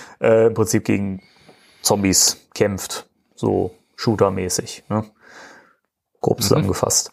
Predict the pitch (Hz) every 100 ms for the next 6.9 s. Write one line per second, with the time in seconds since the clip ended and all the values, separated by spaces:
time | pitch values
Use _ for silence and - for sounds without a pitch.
0 | - - - - 101 113 135 165 131 139
1 | 120 143 165 - - 156 151 - - 131
2 | - 151 139 156 143 - 151 139 131 120
3 | - - 131 131 131 131 131 131 127 123
4 | 127 123 127 131 131 127 123 117 113 -
5 | 117 113 - 131 131 120 110 - 123 110
6 | 113 _ 151 147 131 131 131 123